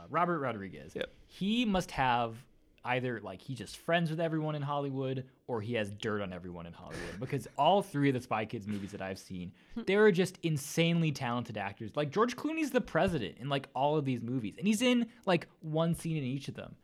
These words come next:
Speaker 1: It's like, why, why? How did, why is he in this movie, and how? And, like, I'm trying to think of the cast. Like,
Speaker 2: Yeah,
Speaker 1: yeah,
Speaker 2: like
Speaker 1: Antonio Banderas and Salma Hayek and Sylvester Stallone and, like,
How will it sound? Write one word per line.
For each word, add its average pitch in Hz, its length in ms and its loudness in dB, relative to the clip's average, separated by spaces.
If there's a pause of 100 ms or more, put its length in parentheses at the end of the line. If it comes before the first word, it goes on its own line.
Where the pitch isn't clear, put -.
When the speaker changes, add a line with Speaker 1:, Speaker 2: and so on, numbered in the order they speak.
(240)
Speaker 1:
It's - 100 -20
like, 254 140 -2
why, 277 300 6 (260)
why? 254 320 4 (240)
How 269 140 8
did, 302 260 2
why 240 200 6
is 285 120 4
he 226 140 2
in 202 60 8
this 196 180 4
movie, 147 320 0
and 117 80 -4
how? 135 540 2 (260)
And, 165 100 2
like, 160 460 2 (420)
I'm 143 60 -8
trying 185 220 0
to 156 140 2 (180)
think 151 220 -8
of 131 60 -6
the 117 80 -8
cast. 104 400 -6
Like, 160 100 -2
Speaker 2:
Yeah, 180 100 4
Speaker 1:
yeah, - 40 0
Speaker 2:
like - 80 -4
Speaker 1:
Antonio 196 420 4
Banderas 143 920 2
and 123 480 -2 (220)
Salma 175 420 2
Hayek 131 640 2
and 131 120 -4
Sylvester 143 400 -4
Stallone 127 560 -2
and, 135 160 -6
like, 151 340 0